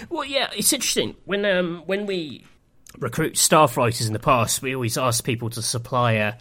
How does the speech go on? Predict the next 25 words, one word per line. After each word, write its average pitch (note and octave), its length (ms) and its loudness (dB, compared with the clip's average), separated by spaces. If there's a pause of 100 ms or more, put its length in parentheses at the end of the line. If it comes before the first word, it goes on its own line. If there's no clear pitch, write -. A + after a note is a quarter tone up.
(280)
review A#2+ 480 2
of G#2+ 340 -4
something. F#2+ 520 0 (500)
And A#2 540 6 (460)
it's D#3 220 2
amazing E3 640 4
how B2+ 180 6
many A#2+ 160 4
people A#2 300 0
pick A#2+ 260 0
a, A2+ 60 -4 (300)
a A#2 140 2
Telltale A2+ 520 2
game G2+ 360 -2 (420)
and B2 420 4
then A2+ 340 4
just - 320 0
basically A#2 500 2
submit A#2 480 -2
a G#2+ 100 -2
film A#2 460 0
or A2+ 80 4
T B2+ 240 0
V A#2+ 100 0
review, C3 500 -2